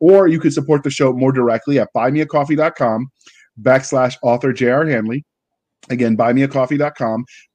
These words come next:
backslash author J R. Be sure to put in the comment section that it is for the podcast. And, uh, I promise I will keep my co-hosts duly caffeinated. They will drink until their, uh, liver explodes. And, uh, as usual, uh, normally we'd make a joke about,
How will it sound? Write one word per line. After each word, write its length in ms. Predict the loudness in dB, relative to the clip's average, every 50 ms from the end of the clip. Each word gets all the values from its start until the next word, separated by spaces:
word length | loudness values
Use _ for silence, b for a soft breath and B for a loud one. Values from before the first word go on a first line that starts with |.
| -4 0
backslash 540 | 0 0 0 -2 -4 -4 -2 -2 -2 -4 -6 -4
author 300 | -2 -2 -2 -2 -4 -4
J 160 | -2 0 0
R. 200 | 0 0 0 -2 -4 -6 -6 -6 -8 -10 -12 B B B B B -8
Be 60 | -6
sure 180 | -2 0 0 0
to 60 | 0
put 180 | 0 0 -2 0
in 60 | -2
the 80 | -4
comment 380 | -2 -2 0 0 0 -2 -4 -4
section 380 | -4 -4 -4 -4 -4 -4 -4 -2
that 80 | 0
it 80 | 0 0
is 120 | -2 -2 -2
for 120 | 0 0
the 80 | 0 0
podcast. 560 | 0 0 0 0 0 0 0 0 0 -2 -4 -6 -18 B B B B B B -6
And, 240 | -4 -2 0 2
uh, 100 | 0 0
I 140 | 2 0 -2
promise 400 | -2 0 2 2 2 2 2 0
I 60 | 0
will 100 | 0 0
keep 200 | 0 -2 -4 -4
my 140 | -2 -2 -4
co-hosts 480 | -2 -2 -2 -2 0 0 0 -2 -2 -4 -8 -10 -10 -10 -12 _ -6
duly 280 | -4 -2 -2 -2 -2 -2
caffeinated. 560 | 0 0 0 0 0 -2 -2 0 0 -2 -2
They 120 | 0 0
will 160 | 0 0 0
drink 420 | -4 -4 -4 -2 -2 -2 -2 -4 -6
until 260 | -8 -6 -4 -4 -2
their, 280 | 0 0 0 0 -2 -4 B B B B B B B B B -6
uh, 220 | -2 -2 0 0
liver 380 | 0 2 2 2 2 2 2 2
explodes. 840 | 2 0 -2 -10 -10 -4 0 2 4 4 4 4 2 0 -6 -10 -16 -16 -20 _ _ _ _ _ _ _ _ -6
And, 280 | -4 -4 -2 0 0 2
uh, 260 | 2 2 2 0 -2 0
as 300 | 0 2 2 2 0 -4
usual, 480 | -4 -4 -4 -2 0 0 0 -2 -6 _ -20 -14 -8
uh, 300 | -6 -4 -4 -2 -4 -4
normally 320 | -2 -2 -2 0 0 0 2
we'd 180 | 2 2 2
make 160 | 0 -2 -2
a 40 | -2
joke 260 | -2 -2 -2 -2 -2
about, 280 | -2 -2 0 0 0